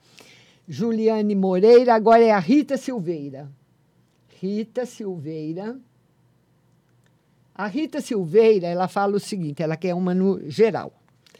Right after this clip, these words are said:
Vamos lá, Rita, uma no geral. Olha, uma elevação financeira e uma queda. Então,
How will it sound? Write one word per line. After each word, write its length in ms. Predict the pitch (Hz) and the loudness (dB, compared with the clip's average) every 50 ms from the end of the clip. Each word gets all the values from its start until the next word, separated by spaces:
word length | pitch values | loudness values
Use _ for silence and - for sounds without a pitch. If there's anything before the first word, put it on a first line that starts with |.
| _ _ _ _ _ _ | _ _ _ _ _ _
Vamos 240 | 156 190 208 196 185 | -4 -2 0 0 0
lá, 200 | 175 175 175 180 | 0 -2 -2 -2
Rita, 500 | 139 160 165 170 170 170 226 226 247 262 - _ _ _ _ _ | -2 -2 -4 -4 -4 -4 -2 -2 -2 -4 -8 _ _ _ _ _
uma 260 | - 185 196 190 180 | -4 -4 -4 -2 -4
no 320 | 175 170 170 175 170 151 143 | -4 -4 -6 -6 -6 -8 -8
geral. 720 | 147 120 165 202 185 156 143 139 143 143 156 208 277 285 _ _ _ _ _ _ _ _ _ _ _ _ _ _ _ _ _ _ _ _ _ _ _ _ _ _ _ _ _ _ | -4 -2 -2 -2 0 -2 -4 -6 -8 -8 -8 -10 -12 -14 _ _ _ _ _ _ _ _ _ _ _ _ _ _ _ _ _ _ _ _ _ _ _ _ _ _ _ _ _ _
Olha, 380 | - 202 208 170 147 151 127 - _ _ _ _ _ _ _ _ _ _ | 2 2 2 2 0 -4 -8 -12 _ _ _ _ _ _ _ _ _ _
uma 320 | - 233 262 269 269 262 - - _ | -4 -2 0 2 2 2 0 -2 _
elevação 1080 | - 311 359 381 381 381 370 349 330 311 247 240 247 240 220 - - - 226 220 214 208 | 2 4 4 6 6 4 4 4 4 2 2 2 2 2 0 0 0 0 2 2 2 0
financeira 680 | - - 220 208 196 185 180 - - - 226 233 240 | 0 0 0 0 0 0 -2 -2 0 2 4 4 4
e 40 | 277 | 4
uma 140 | 269 294 320 | 2 0 -4
queda. 580 | - - 196 175 156 135 147 135 139 151 165 - - _ _ _ _ _ _ _ _ _ _ _ _ _ _ - - - - _ - | -2 2 2 2 2 2 -2 -4 -6 -6 -8 -8 -12 _ _ _ _ _ _ _ _ _ _ _ _ _ _ -20 -20 -20 -18 _ -4
Então, 640 | 208 254 240 - - 247 277 302 302 285 240 175 147 | -4 -2 -4 0 0 2 2 2 2 0 0 -2 -4